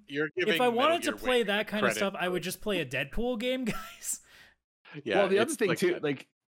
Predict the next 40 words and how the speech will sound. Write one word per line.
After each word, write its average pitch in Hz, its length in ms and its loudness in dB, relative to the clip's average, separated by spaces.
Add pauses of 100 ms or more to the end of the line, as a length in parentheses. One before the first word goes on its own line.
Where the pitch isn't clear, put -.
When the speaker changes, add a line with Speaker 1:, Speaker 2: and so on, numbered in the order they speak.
Speaker 3:
the 151 160 2
other 220 140 2
thing, 135 160 0
too, 214 120 0
is 151 140 -2
I - 120 0
wonder 175 400 2
how 139 160 0
they're 139 120 0
gonna 131 160 0
do, 127 400 -2
like, 123 320 -4
that 123 260 0
little 131 240 0
thing 127 400 -4 (600)
with 147 580 0
the 139 260 0
P 175 200 0
S 139 100 0
five, 135 480 0
like, 120 240 0
re-, 117 1040 -4 (1000)
release 104 480 -2
that 110 160 -4
they're 104 100 -2
doing, 101 300 -2
like, 101 260 -4 (240)
'cause - 140 -12
you 120 60 -8
can't 151 240 2
switch, 175 320 0
like, 123 240 0
into 139 340 -2
PlayStation, 120 500 -2
into, 127 360 -4
like, 117 240 -6 (140)
Speaker 1:
Oh, 170 200 4
Speaker 3:
second 151 340 0
port. - 220 4
Speaker 1:
yeah. 143 380 -4